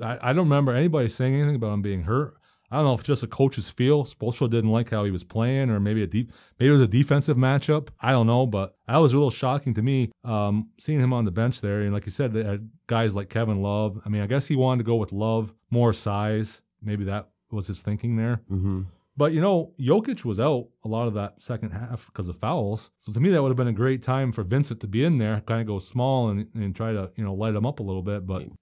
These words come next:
Speaker 1: I just didn't, I don't understand what happened there.
Speaker 2: Well, I, I, yeah, I think la-, let's look at it like this. Miami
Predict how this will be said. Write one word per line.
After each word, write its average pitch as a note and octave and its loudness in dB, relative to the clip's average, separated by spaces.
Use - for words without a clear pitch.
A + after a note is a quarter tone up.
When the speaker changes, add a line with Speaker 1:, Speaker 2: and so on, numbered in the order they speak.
Speaker 1:
I A2 0
just G2+ -4
didn't, G#2 0
I G#2 -2
don't G#2 -2
understand G2 -2
what F2 -6
happened F#2+ -6
there. D#2+ -10
Speaker 2:
Well, C#3+ 0
I, B2+ 0
I, A#2+ 0
yeah, G#2+ -2
I B2 0
think E3+ 2
la-, B2 0
let's A#2+ -6
look C#3 0
at B2+ 2
it A#2+ 2
like A2 0
this. G2+ -4
Miami A#2+ 0